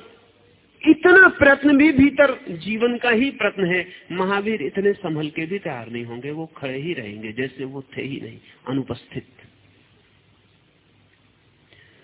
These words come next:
इसके एक हिस्से पर और ख्याल कर लेना जरूरी है। जितने जोर से हम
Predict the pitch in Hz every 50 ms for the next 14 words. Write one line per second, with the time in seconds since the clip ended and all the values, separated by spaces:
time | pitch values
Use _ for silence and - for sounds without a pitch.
0 | _ _ _ _ _ _ _ _ _ _ _ _ - 180 - - - - - -
1 | 151 143 123 - - - 120 - - - 117 - - 110 95 101 107 107 104 -
2 | - - 110 104 104 - 110 107 113 120 120 123 120 113 120 131 135 143 147 156
3 | 165 156 170 185 - - - - - _ - - - - 226 - - 285 269 247
4 | 226 190 147 156 202 226 220 - - 208 180 156 170 165 165